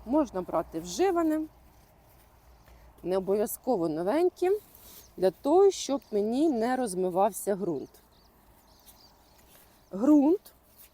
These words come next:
бажано брати з глиною, змішувати чорнозем з глиною. Це також така ознака, щоб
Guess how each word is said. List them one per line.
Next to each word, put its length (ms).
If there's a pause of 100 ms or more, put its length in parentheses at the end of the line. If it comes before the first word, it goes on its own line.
(760)
бажано 800 (140)
брати 680
з 160
глиною, 720
змішувати 880
чорнозем 880 (600)
з 200
глиною. 720 (720)
Це 380
також 480
така 320
ознака, 600
щоб 200